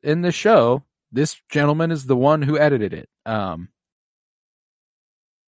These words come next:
so I'm interested to see if we get there and I'm kinda like, "Ah, damn, like, the editing's not as good as I remember." But, like, uh, and that's not, uh, this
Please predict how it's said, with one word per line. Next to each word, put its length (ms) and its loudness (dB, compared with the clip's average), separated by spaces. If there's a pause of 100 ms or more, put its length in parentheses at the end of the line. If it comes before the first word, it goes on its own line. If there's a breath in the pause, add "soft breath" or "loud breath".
(140)
so 320 4
I'm 160 4
interested 360 -2
to 60 -2
see 220 2
if 100 2
we 100 2
get 220 2
there 180 6
and 80 0
I'm 120 -2
kinda 240 0
like, 200 0 (100)
"Ah, 380 0 (180)
damn, 640 4
like, 260 0
the 120 -2
editing's 420 2
not 200 -2
as 100 -6
good 160 0
as 120 -2
I 80 0
remember." 360 -6
But, 220 0
like, 260 -4
uh, 280 -6 (600)
and 160 2
that's 200 4
not, 320 4
uh, 100 -4 (260)
this 260 0